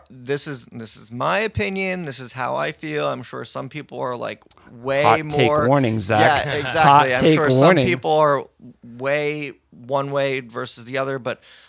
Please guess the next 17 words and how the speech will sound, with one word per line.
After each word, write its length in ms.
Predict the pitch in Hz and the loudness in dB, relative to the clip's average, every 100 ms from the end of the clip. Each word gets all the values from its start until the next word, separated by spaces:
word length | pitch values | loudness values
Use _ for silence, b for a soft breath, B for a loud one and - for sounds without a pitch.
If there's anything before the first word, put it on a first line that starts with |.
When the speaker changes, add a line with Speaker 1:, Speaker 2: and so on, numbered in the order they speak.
| b - | b 0
Speaker 1:
I 220 | 165 196 | 0 0
feel 580 | 196 185 185 175 170 - _ _ _ | -2 -4 0 0 -2 -6 _ _ _
that 540 | 131 139 131 127 - _ _ - 117 | -8 -2 0 0 -4 _ _ -20 -14
generally 560 | - 139 156 160 170 | -6 -6 -4 -6 -8
speaking, 640 | 156 - 147 123 135 135 120 _ _ | -10 -10 -12 -10 -10 -10 -12 _ _
plants 400 | 147 151 165 - | -6 -6 -6 -10
can 180 | 180 | -10
benefit 520 | 151 143 143 - 143 - | -4 -4 -4 -8 -10 -10
from 640 | - 139 131 131 127 123 | -8 -4 -2 -4 -8 -14
fertilizer 720 | - 139 127 123 120 120 117 | -12 -8 -8 -6 -6 -6 -12
year 240 | 117 120 120 | -14 -12 -12
round. 540 | 113 71 69 - - _ b b | -10 -12 -12 -16 -20 _ b b
Speaker 2:
Amen. 380 | 117 110 98 - | -4 -4 -8 -14
Speaker 1:
There 240 | - 151 156 | -2 0 2
are 240 | 170 170 | 2 2
exceptions 640 | 160 - 202 220 220 202 175 | -2 -4 -4 -4 -6 -8 -8
where, 520 | 165 165 160 156 - | -4 0 0 -2 -4